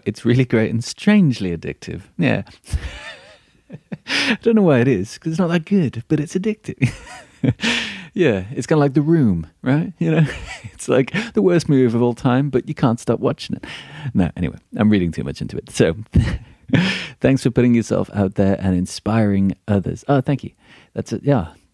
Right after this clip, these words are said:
that ties in so well with this. Um, I don't read these, by the way, before I do this, but that ties in so well with the, uh,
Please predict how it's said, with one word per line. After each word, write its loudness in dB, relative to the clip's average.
that -4
ties 2
in 2
so 2
well 4
with 0
this. -2
Um, 0
I 2
don't 2
read 2
these, -2
by -2
the 0
way, 0
before -8
I -4
do -8
this, -14
but -10
that -8
ties 0
in 2
so -2
well -2
with -6
the, -2
uh, -8